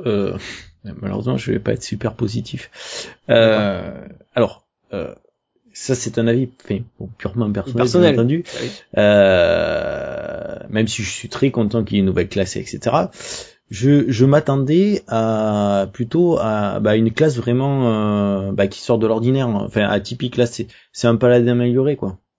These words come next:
Speaker 1: en fait.
Speaker 2: Mais plus original, tu t'attendais à quelque chose de plus original. De,
Speaker 1: Voilà.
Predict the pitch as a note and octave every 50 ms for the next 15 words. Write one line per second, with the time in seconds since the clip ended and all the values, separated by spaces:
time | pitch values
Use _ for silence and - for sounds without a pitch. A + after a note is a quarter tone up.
0 | _ - - - - - G#2 G2+ - _ _ _ - D3 D3+ D3 D#3+ E3+ D3 D#3
1 | C#3+ D#3+ D3+ E3 E3 D3 C3 B2 B2 - - - B2+ C3 B2+ B2+ C3 A#2 C#3 C#3+
2 | C#3 A#2+ C3 A#2+ A#2+ B2 B2 B2 A#2+ A2+ G#2+ G#2+ A2 A2 A2 G#2+ A2 A2 G#2+ G2
3 | F#2 - -